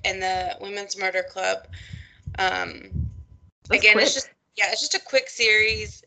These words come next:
Speaker 1: It's just always, the main, um, woman is a detective with the San Francisco Police Department. So there's always some sort of murders happening. It's usually sil-, serial killer type murders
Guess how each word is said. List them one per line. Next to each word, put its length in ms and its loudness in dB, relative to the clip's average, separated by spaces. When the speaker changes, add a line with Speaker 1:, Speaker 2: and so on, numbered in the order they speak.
Speaker 1:
It's 160 -8
just 220 -10
always, 340 -4
the 100 -2
main, 520 6
um, 520 -8
woman 440 -2
is 380 -2
a 40 -8
detective 840 0
with 220 0
the 100 -4
San 220 -4
Francisco 400 -4
Police 280 -4
Department. 460 0
So 120 -2
there's 160 4
always 220 4
some 180 -4
sort 220 -4
of 80 -10
murders 440 4
happening. 520 0
It's 180 -2
usually 320 2
sil-, 320 -2
serial 440 2
killer 320 0
type 340 0
murders 500 -4